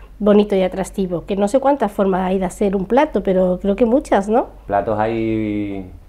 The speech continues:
Speaker 2: bastante, se pueden hacer infinidad de platos, todo lo que, porque eso ya es creatividad de cada persona. No es el emplatado lo que llama, vamos, lo que llama la atención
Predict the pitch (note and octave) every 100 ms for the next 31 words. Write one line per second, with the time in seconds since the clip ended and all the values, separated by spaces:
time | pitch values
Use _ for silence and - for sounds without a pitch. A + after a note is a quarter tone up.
0 | - - F2 E2+ G#2 A#2 - C3 D3 C#3+
1 | A2 F#2 A2 G#2+ - G#2+ G#2+ G#2 G2 G2+
2 | G2+ G#2 G#2 A2 A#2 A2+ G#2 G2+ G2+ G2+
3 | G#2 G2+ G2 F#2+ F#2+ F2+ F#2 E2+ G2 G#2+
4 | G2+ G#2 G2+ F#2+ G2+ G2 F#2 G2 G2+ G2
5 | F#2+ F#2 - A2 G#2+ G#2+ - - - -
6 | - - G#2 A2 A2+ A2 G#2 G#2 - G2+
7 | G2+ G2+ G2 G#2+ G#2 G#2 G2+ G2 F#2+ F#2
8 | F#2 E2+ - - - G2 F#2 F#2+ F2+ G2+
9 | G#2 F#2+ F#2 F2 G2+ - - - - F#2
10 | F#2 F2+ G#2 A2+ A#2 G#2 A#2 A2+ A#2 A#2